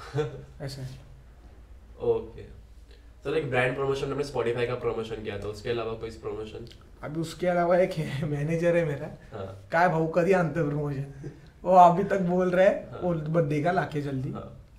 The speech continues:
Speaker 2: ओम साई राम।
Speaker 1: ओम
Speaker 2: तो
Speaker 1: साई
Speaker 2: बोला
Speaker 1: राम।
Speaker 2: कि देता है मैं तेरे को लाके, टेंशन मत ले। मैं बोला, "चलेगा ब्रो, कुछ नहीं।"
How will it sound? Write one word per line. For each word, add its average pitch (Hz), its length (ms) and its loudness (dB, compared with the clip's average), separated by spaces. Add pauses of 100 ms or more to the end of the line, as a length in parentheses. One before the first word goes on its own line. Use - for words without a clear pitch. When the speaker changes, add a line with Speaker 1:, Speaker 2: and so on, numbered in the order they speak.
(380)
Speaker 2:
ओम 151 160 -4
साई 151 200 -6
राम। 143 140 -6 (360)
Speaker 1:
ओम - 140 -6
Speaker 2:
तो 170 160 0
Speaker 1:
साई 156 100 0
Speaker 2:
बोला 160 160 4
Speaker 1:
राम। 160 100 -2
Speaker 2:
कि 170 160 -2
देता 151 280 -4
है 156 100 -2
मैं 156 80 -4
तेरे 147 140 -4
को 147 120 -6
लाके, 143 280 -4
टेंशन 147 360 -4
मत 139 200 -8
ले। 135 60 -8
मैं 135 160 -8
बोला, 135 140 -12
"चलेगा 135 340 -8
ब्रो, 131 140 -8
कुछ 147 280 -10
नहीं।" 147 120 -6